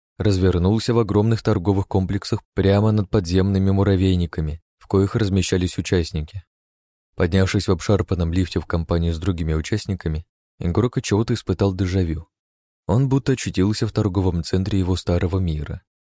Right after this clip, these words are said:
Комплекс с открытым межэтажным пространством в центре пестрил различными лавками и магазинами,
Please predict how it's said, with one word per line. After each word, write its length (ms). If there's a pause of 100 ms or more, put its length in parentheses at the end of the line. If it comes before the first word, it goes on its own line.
(140)
Комплекс 520
с 60
открытым 520
межэтажным 680
пространством 580
в 60
центре 440 (320)
пестрил 460
различными 540
лавками 420
и 60
магазинами, 720